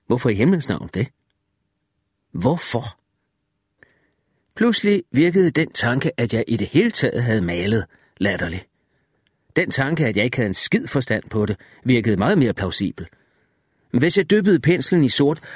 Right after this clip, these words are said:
og satte den til det afskrækkende hvide tomrum, ville det bedste, jeg kunne opnå, garanteret være en række tændstikmænd.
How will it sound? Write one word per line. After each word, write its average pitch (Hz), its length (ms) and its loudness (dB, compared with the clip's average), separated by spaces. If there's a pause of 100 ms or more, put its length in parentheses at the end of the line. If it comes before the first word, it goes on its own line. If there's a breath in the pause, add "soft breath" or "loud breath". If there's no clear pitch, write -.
og 135 120 2
satte 135 280 -2
den 120 120 2
til 123 140 0
det 123 60 0
afskrækkende 117 580 0
hvide 123 240 2
tomrum, 117 500 0 (260 loud breath)
ville 147 180 2
det 131 100 2
bedste, 156 300 0
jeg 127 80 0
kunne 123 120 2
opnå, 143 320 2
garanteret 127 600 0
være 123 120 2
en 113 120 0
række 107 240 -2
tændstikmænd. 98 680 0